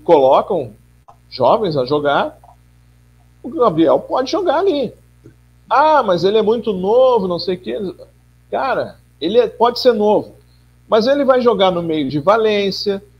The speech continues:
de Arangues, de Bruno Henrique, de Mercado, de Fernando, <coughs> que são jogadores experientes e vão dar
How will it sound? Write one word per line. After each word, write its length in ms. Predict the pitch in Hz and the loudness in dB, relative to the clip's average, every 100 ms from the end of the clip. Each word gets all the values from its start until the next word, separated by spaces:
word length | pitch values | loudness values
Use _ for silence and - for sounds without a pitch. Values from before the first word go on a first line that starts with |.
| _ | _
de 140 | - 160 | -2 2
Arangues, 640 | 160 170 196 190 180 - - | 4 4 2 0 -8 -16 -20
de 80 | 113 | -20
Bruno 240 | 127 147 160 | -10 -6 -4
Henrique, 680 | 170 175 185 180 - 190 185 _ _ _ _ | -2 0 0 -2 -8 -12 -12 _ _ _ _
de 100 | 135 | -8
Mercado, 720 | 143 160 175 180 180 170 165 | -6 -4 0 2 0 -2 -8
de 140 | 117 | -8
Fernando, 760 | - 147 151 160 175 175 185 190 _ _ _ _ - | -6 -4 -2 0 0 -2 -6 -8 _ _ _ _ -2
<coughs> 760 | - - 277 - - - - - _ _ _ _ _ _ _ _ _ | 2 2 0 0 0 -2 -4 -18 _ _ _ _ _ _ _ _ _
que 100 | 160 | -10
são 220 | 160 196 | -4 0
jogadores 480 | 208 233 208 196 202 | 2 2 0 -2 -2
experientes 680 | 214 - 277 220 247 294 - | -6 -8 -6 -2 -2 -4 -8
e 80 | 202 | -4
vão 280 | 190 220 180 | -2 -2 0
dar 600 | 156 208 285 269 - | 2 4 2 -2 -6